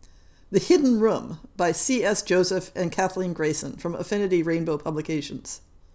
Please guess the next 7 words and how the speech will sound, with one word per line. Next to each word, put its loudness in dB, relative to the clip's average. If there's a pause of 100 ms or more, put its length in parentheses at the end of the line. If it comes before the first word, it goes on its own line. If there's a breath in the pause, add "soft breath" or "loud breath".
(640 soft breath)
Clara 8
Bogard 6
reluctantly 4
married 4
architect 0
Arthur 2
Dumas -2